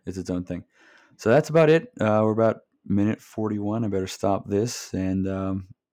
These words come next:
yeah, as always, hope you guys enjoyed. Tune in next week. We're doing Freddy versus Jason. That's one everybody's really familiar with. And, uh, at least you should be. If you haven't, go check it out. We got some cool facts about that one that you guys, I, I, I think you'll like. And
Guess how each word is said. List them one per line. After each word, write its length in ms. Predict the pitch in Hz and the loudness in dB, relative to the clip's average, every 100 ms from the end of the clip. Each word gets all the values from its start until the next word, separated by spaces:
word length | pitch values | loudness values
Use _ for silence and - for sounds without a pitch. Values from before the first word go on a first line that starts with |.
| _ _ - | _ _ -8
yeah, 160 | 135 123 - | -8 -8 -6
as 180 | 95 | -2
always, 400 | 101 113 147 151 _ _ | 0 2 2 -2 _ _
hope 140 | 107 101 | -2 2
you 60 | |
guys 180 | 107 101 | 2 4
enjoyed. 420 | 104 104 117 135 | 2 4 2 2
Tune 160 | - 110 | 2 2
in 160 | 104 | 4
next 320 | 104 120 - - | 4 2 -2 0
week. 340 | 127 165 - _ - _ | 0 0 -10 _ -20 _
We're 80 | 101 | -2
doing 200 | 107 95 | 0 -2
Freddy 240 | - 107 | -2 -4
versus 320 | 104 101 - 92 | -2 -4 -4 -4
Jason. 480 | 107 113 117 131 | 2 2 2 2
That's 220 | 123 101 104 | 2 0 0
one 160 | 101 | 0
everybody's 380 | 98 95 95 92 | 0 0 -2 -4
really 640 | 95 104 107 107 104 98 98 | 0 2 4 4 4 2 0
familiar 440 | 95 98 95 95 | -2 0 0 0
with. 300 | 95 107 - _ _ _ _ _ | 0 -4 -8 _ _ _ _ _
And, 280 | 98 98 98 | -4 -2 -2
uh, 40 | |
at 140 | 98 101 | -2 0
least 260 | 101 - _ | -2 -4 _
you 100 | 87 | -12
should 320 | 90 101 95 | -6 -2 -2
be. 220 | - 95 92 | -2 -6 -8
If 140 | - | -10
you 80 | 92 | -4
haven't, 460 | 110 117 101 101 - | 0 0 0 -4 -6
go 80 | - | -16
check 180 | - 95 | -10 -8
it 80 | 95 | -6
out. 100 | 98 | -6
We 60 | |
got 140 | 107 123 | -2 -2
some 120 | 135 | -2
cool 180 | 135 117 | 0 0
facts 340 | - 101 - | 2 0 0
about 220 | 92 95 | -2 -2
that 160 | 98 87 | -2 -2
one 180 | 92 95 | -2 -2
that 80 | 92 | -2
you 100 | 92 | -4
guys, 160 | 92 | -6
I, 100 | 92 - - | -8 -10 -10
I, 100 | 87 | -8
I 60 | 85 | -8
think 200 | 92 87 | -8 -8
you'll 120 | 90 | -6
like. 260 | 92 92 - _ _ _ _ | -4 -6 -8 _ _ _ _
And 640 | 95 92 92 92 95 95 | -8 -6 -4 -4 -6 -8